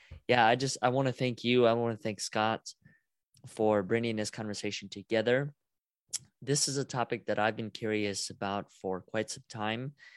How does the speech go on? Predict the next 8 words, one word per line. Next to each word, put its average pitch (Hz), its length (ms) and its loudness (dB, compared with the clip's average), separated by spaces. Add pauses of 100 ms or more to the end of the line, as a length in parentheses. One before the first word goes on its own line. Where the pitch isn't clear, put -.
(320)
as 107 160 -8
far 101 280 0
as 95 380 -4
helping 117 440 -4
others 104 460 -2
and 92 240 -10
where 107 160 -2
does, 104 320 -10